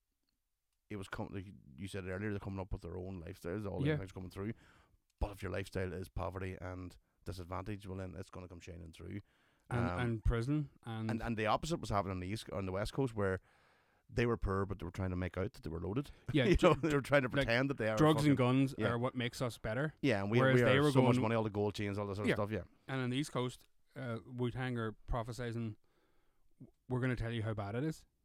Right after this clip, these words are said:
Speaker 1: Yeah.
Speaker 2: because of drugs and guns."
Speaker 1: Yeah, and
Speaker 2: Not
Speaker 1: talk-, and talking about mental health.
Speaker 2: Mm-hmm.
Speaker 1: <laughs> Do you know what I mean? Like,
Speaker 2: Yeah.
Speaker 1: this is, uh, that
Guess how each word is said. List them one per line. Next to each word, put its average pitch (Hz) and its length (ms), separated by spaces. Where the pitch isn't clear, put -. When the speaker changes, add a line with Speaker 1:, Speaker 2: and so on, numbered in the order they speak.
Speaker 1:
Yeah. - 180
Speaker 2:
because 113 320
of 117 80
drugs 110 240
and 113 80
guns." 110 340
Speaker 1:
Yeah, 87 120
and 123 100
Speaker 2:
Not 127 40
Speaker 1:
talk-, 123 240
and 123 100
talking 123 220
about 110 80
mental 95 240
health. 107 300
Speaker 2:
Mm-hmm. 196 180
Speaker 1:
<laughs> - 60
Do - 140
you 180 80
know 147 60
what 180 120
I 143 40
mean? 147 120
Like, 143 140
Speaker 2:
Yeah. 139 100
Speaker 1:
this 143 140
is, 123 160
uh, 87 80
that 131 160